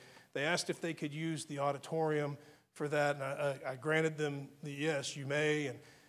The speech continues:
and, uh, it was packed, you know, wall to wall, and the music was loud. It was an incredible,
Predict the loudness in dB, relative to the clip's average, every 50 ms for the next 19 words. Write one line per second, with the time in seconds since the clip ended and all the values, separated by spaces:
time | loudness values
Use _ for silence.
0 | -18 _ -8 -6 -6 -6 -6 -8 -8 -8 -8 -8 -10 -12 -10 -10 -10 -10 -6 4
1 | 10 12 12 12 12 8 4 -6 -12 -8 -6 -4 -4 -4 -6 -4 -2 0 2 2
2 | 2 2 2 2 2 2 2 0 -4 -2 0 0 0 0 0 -2 -2 -4 -6 -8
3 | -8 -4 0 4 6 10 10 10 10 8 4 -2 -8 -8 -8 -10 -10 -10 -2 4
4 | 4 6 6 4 4 2 2 2 0